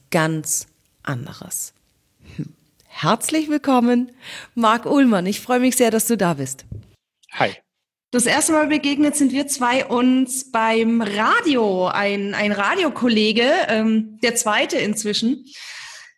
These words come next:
Speaker 1: In diesem, in diesem kleinen, aber feinen Podcast. Marc war Sportreporter in Berlin bei der Radiostation, bei der ich
Speaker 2: Ja.
Speaker 1: auch gearbeitet habe. Und, ähm,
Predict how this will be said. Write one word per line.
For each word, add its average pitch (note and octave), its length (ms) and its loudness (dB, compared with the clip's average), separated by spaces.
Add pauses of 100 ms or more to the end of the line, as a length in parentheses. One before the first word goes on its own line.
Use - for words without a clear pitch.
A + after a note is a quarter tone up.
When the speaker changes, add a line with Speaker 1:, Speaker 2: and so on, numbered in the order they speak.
(320)
Speaker 1:
In B3 160 4
diesem, B3 340 4
in A3+ 100 2
diesem A3 360 2
kleinen, A#3 320 0
aber G#3+ 200 -2
feinen A3 520 0
Podcast. A#3 680 -4
Marc A3+ 580 0 (340)
war G3 640 2
Sportreporter D#4+ 880 -2 (260)
in B3 280 6
Berlin G3+ 560 2 (140)
bei A3 240 2
der G#3 160 2
Radiostation, A3+ 580 0
bei G3+ 80 2
der F3+ 160 2
ich F3+ 60 -2
Speaker 2:
Ja. E3 100 0
Speaker 1:
auch A3 100 -2
gearbeitet B3 460 -2
habe. D#4+ 160 -2 (1400)
Und, C4 520 4 (100)
ähm, A#3+ 880 2